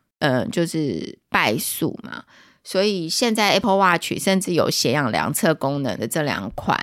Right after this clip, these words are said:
呢，有两款呢，在美国都停售了。所以现在这个血糖量测的东西可能要更久之后才会出来，这个就不知道，就是现在没有，可能要等更久了。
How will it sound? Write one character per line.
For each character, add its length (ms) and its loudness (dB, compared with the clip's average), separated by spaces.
呢， 340 -10
有 100 -2
两 300 -2
款 260 -4
呢， 160 -8
在 180 -2
美 200 -4
国 180 -10
都 160 -2
停 260 -6
售 280 -2
了。 200 -8
所 160 4
以 100 4
现 400 4
在 220 4
这 160 -2
个 260 4
血 520 4
糖 480 0
量 300 0
测 200 0
的 120 2
东 240 0
西 200 -4
可 180 -2
能 120 0
要 180 4
更 240 2
久 180 -4
之 220 -4
后 180 0
才 200 -4
会 100 -4
出 300 -12
来， 400 -4
这 180 -12
个 260 -4
就 520 -4
不 80 -6
知 200 -6
道， 280 -4
就 140 -4
是 160 -4
现 220 0
在 160 0
没 260 -4
有， 200 -6
可 140 -10
能 80 -8
要 160 -8
等 300 -2
更 240 0
久 220 -4
了。 260 -10